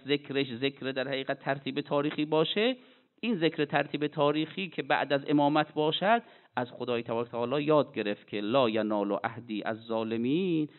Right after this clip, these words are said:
که وقتی خدا تتمیم کرد تقاضای او رو و من ذریتی، خدا فرمود لا ینال عهدی الظالمین، درسته؟ عهد من به ظالمین نمیرسه. از اون تخصیصی که خدا در اونجا زد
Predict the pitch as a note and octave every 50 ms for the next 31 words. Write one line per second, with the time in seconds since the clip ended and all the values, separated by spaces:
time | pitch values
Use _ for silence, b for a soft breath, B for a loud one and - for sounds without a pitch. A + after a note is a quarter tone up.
0 | B _ - A2 A#2 B2 - - B2 - - A#2+ A#2+ B2 A#2 A#2+ - - B2 -
1 | - E3 F#3 F#3+ D3+ A#2+ - - A2 F2 D2+ - - - G#2 A2+ A#2+ A#2+ A#2+ A2+
2 | A#2+ A#2 A#2+ A#2+ A2 - A#2+ A#2+ A#2+ A#2+ A#2 A#2+ B2 B2 A#2+ A#2 A2+ B2 A#2+ A#2
3 | A#2 A#2 A#2 A#2 A#2 A2+ - - F3 D#3+ - B B B B B B - A#2+ A#2+
4 | C3 B2+ A#2+ - B2+ A#2+ B2 B2 B2 A#2+ A#2+ A#2 B2 B2 A#2+ B2 B2 A#2+ A#2+ B2
5 | B2 B2 A#2+ - B2 B2+ C3 C3 C3 B2+ A#2 B2 B2 B2+ B2+ B2+ B2+ B2+ B2+ C3
6 | C3 C#3+ D#3+ F#3+ G#3 G3+ D#3 D3+ F#3+ A3 - - D3+ D#3 E3+ F#3+ G3+ B B B
7 | B B - C3 C3+ C3+ - C3+ C3+ C#3 C3+ C3 C3 C3 C3 C#3 C#3 C#3 C3+ C#3
8 | C#3+ C#3+ D3 C#3+ C#3+ D3+ D3+ D3 D3+ D#3 D3+ - F3+ F#3 G#3 G#3+ G#3+ B B B
9 | B - D#3 E3 G3+ A#3 G#3 - - D#3 - - - - A#3+ - - - C#3+ -
10 | D3 - - C3 C3 C3 B2+ C3 B2+ B2 - C3+ B2+ B2 C3 B2+ A#2+ A#2+ C#3 C3+
11 | A#2+ -